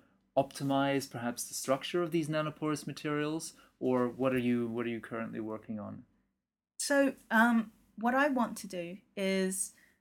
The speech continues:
Speaker 2: uh, so you're, you're right in that if you have a, a porous material and you, you put it under certain conditions, then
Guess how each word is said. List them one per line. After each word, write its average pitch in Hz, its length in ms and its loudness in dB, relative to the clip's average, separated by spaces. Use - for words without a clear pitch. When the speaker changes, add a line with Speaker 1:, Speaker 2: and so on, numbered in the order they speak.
Speaker 2:
uh, 190 220 10
so 233 140 2
you're, 233 240 4
you're 226 160 0
right 254 340 2
in 202 560 0
that 190 420 0
if 202 160 -4
you 208 80 -2
have 202 240 0
a, 190 240 2
a 190 420 -2
porous 214 440 -4
material 190 680 -4
and 185 420 2
you, 190 380 0
you 190 720 0
put 208 140 -4
it 190 180 0
under 185 200 0
certain 190 340 -4
conditions, 185 760 -8
then 180 320 0